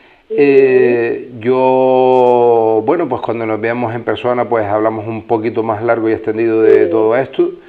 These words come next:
Speaker 1: Me,
Speaker 2: Y
Speaker 1: mm, si quiere, como tiene mi teléfono,
Speaker 2: Sí.
Speaker 1: ¿entiendes?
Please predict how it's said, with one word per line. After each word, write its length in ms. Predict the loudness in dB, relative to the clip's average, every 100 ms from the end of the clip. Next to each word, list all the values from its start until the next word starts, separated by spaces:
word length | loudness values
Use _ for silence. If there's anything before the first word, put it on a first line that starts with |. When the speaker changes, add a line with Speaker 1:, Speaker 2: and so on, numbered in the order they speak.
| -20 -20 -12
Speaker 1:
Me, 320 | -8 -4 -4
Speaker 2:
Y 180 | -2 -4 -6
Speaker 1:
mm, 160 | -12 -16 -18 -20 _ _ _ _
si 100 | -6 -4
quiere, 400 | 2 4 4 2
como 240 | -4 -12
tiene 340 | -6 -6 -6 -10
mi 160 | -14
teléfono, 600 | -6 -4 0 -2 -2 -10 -14 -18 _ _ _ -16
Speaker 2:
Sí. 100 | -12
Speaker 1:
¿entiendes? 400 | -8 -8 -8 -16